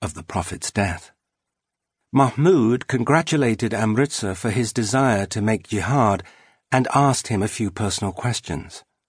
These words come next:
They chatted online, mainly about religious matters. Then Mahmoud suggested they meet in person at the Newark Liberty Hotel on Friday at nine P M. Amritsar decided to take his young wife along,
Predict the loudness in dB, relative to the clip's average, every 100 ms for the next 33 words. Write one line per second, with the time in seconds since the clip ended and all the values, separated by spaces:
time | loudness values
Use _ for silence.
0 | _ _ _ _ _ _ -2 0 4 2
1 | 4 4 4 4 4 2 -2 -12 _ -2
2 | 2 4 4 4 4 2 0 0 -2 0
3 | -2 -2 -4 -6 -12 -14 -20 _ _ _
4 | _ _ 2 4 4 2 2 2 4 2
5 | 0 0 0 0 -2 0 2 2 0 -2
6 | -4 -2 -2 -2 -4 -10 -12 _ _ _
7 | _ -8 -4 0 2 4 2 2 0 0
8 | -2 -2 -2 -2 -2 0 0 -2 -4 -4
9 | -4 -2 0 0 0 -4 -8 -10 -10 -2
10 | -2 -2 -4 -2 -2 0 -2 -6 _ _
11 | _ _ _ _ -2 2 4 4 2 2
12 | 2 0 2 2 0 -4 -4 -4 -4 -4
13 | -2 0 0 2 0 0 -2 -2 -4